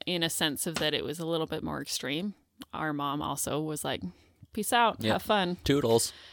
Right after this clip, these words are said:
Speaker 1: Come back for dinner," you know,
Speaker 2: Mm-hmm.
Speaker 1: and we were trapacing across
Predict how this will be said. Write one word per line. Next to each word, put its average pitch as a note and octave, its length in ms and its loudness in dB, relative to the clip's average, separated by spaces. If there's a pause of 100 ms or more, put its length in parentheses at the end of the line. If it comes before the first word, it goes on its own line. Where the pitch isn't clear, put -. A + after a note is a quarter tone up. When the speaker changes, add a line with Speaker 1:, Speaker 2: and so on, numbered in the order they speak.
(240)
Speaker 1:
Come E3 120 -4
back C#3 160 -2
for G3+ 100 -2
dinner," F#3+ 400 4
you F#3+ 140 4
know, E3 80 6
Speaker 2:
Mm-hmm. E3 80 6
Speaker 1:
and D#3+ 100 4
we D#3+ 100 0
were D3+ 220 -4 (460)
trapacing - 580 -6
across - 560 -6